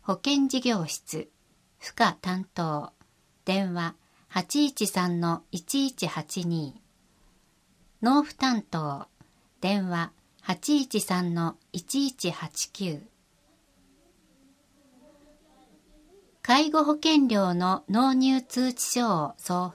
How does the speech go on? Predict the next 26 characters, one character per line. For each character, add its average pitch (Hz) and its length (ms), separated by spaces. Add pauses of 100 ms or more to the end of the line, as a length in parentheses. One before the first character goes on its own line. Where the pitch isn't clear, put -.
(120)
付。 147 160 (1500)
平 294 240
成 302 220
三 302 260
十 196 220
一 170 280
年 190 280
度、 147 220 (580)
令 247 220
和 175 160
元 220 280
年 240 240
度 185 120
の 170 200 (220)
介 269 260
護 294 140
保 302 80
険 302 340
料 196 240
の 180 320
納 220 240
入 233 240
通 226 320
知 - 160
書 196 240
を 151 180